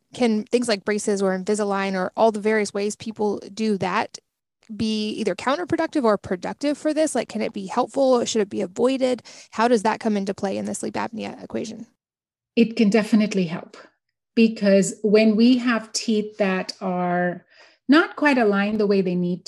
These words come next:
Speaker 2: to, they take away, can take away the space the tongue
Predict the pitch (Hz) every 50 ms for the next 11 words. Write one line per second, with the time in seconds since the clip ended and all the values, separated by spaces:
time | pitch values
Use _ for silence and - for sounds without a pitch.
0 | - - 165 165 170 170 185 202 202 208 202 208 - - - 254 254 262 269 269
1 | - - - 226 202 196 190 190 185 180 180 180 180 175 - - _ _ - -
2 | 269 277 277 233 185 165 180 226 277 269 - _ - - 214 202 202 - 202 180
3 | 185 180 180 180 180 180 180 180 185 185 - - - 196 180 180 180 - - 170
4 | 170 - - - 190 175 175 180 170 170